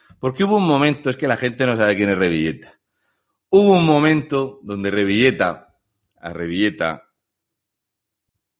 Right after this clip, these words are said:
le encantaba Pablo Iglesias. Y le dijo, "Léete mi libro que yo sé lo que es perder las elecciones y gobernar. Solo es poner el cazo, amigo". Oye, Revilleta,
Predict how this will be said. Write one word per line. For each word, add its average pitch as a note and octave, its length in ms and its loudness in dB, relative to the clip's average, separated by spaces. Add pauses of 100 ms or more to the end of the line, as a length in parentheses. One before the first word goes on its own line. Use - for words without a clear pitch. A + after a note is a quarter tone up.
(460)
le A#2 160 -2
encantaba A2 600 0
Pablo G#2 220 2
Iglesias. E2+ 640 -6 (720)
Y A2+ 60 -6
le A2+ 100 -2
dijo, G#2+ 240 -2
"Léete C3 380 0
mi B2+ 140 -2
libro C3 320 0
que A2+ 100 0
yo A2 80 2
sé A#2+ 160 -4
lo A2+ 100 -2
que G#2+ 60 -4
es A2+ 80 -4
perder A2 420 -2
las G#2 200 -2
elecciones G2+ 540 -4
y A#2+ 60 -4
gobernar. E2 960 -4 (1800)
Solo G2 320 -2
es G#2+ 60 -4
poner A2+ 340 0
el F2+ 180 0
cazo, G#2 360 0
amigo". D#2+ 880 -6 (1500)
Oye, D#2 180 -6
Revilleta, G2 960 -2